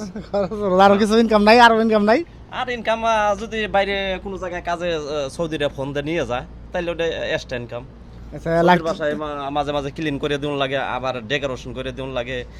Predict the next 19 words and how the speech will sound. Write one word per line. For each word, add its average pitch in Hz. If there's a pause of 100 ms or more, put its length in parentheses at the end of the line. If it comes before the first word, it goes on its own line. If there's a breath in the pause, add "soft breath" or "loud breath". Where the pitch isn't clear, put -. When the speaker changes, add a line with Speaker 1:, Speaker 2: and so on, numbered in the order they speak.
(280 soft breath)
Speaker 2:
আবার 131
বেলুন 156
দিয়ে 147
সাজাই 151
দেওয়া 143
লাগে। 113
Speaker 1:
আচ্ছা, -
তাহলে 180
লাখ 196
টাকা 226
আর 208
কি 220
ফালান, 190
যেমনি 170
খাইলে 175
আর 151
কি 147
ফালান। 160
Speaker 2:
আলহামদুলিল্লাহ। 127